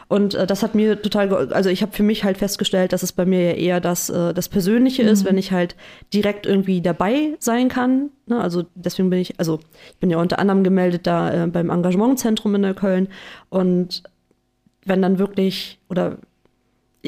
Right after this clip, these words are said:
Speaker 1: also ich pack dann lieber direkt an, weil es mir
Speaker 2: Mhm.
Speaker 1: irgendwie damit besser geht.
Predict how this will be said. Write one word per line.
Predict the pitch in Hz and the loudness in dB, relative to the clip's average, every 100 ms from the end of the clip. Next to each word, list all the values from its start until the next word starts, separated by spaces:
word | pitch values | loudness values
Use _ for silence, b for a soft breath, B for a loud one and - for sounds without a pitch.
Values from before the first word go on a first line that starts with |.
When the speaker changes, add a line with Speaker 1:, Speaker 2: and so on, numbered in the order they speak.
| - | -4
Speaker 1:
also | 202 196 | 0 0
ich | - | -2
pack | - 220 | -4 -2
dann | 208 202 | 2 2
lieber | 190 202 196 190 180 | 2 2 2 2 0
direkt | 175 196 214 - - - | 0 -2 -2 -6 -14 -4
an, | 220 254 285 220 | 0 2 2 2
weil | 190 | 0
es | 185 | 2
mir | 202 214 202 | 4 4 4
Speaker 2:
Mhm. | |
Speaker 1:
irgendwie | 202 196 | 2 2
damit | 185 180 175 | 2 2 0
besser | - 165 160 | -2 -2 -2
geht. | 165 160 | -4 -6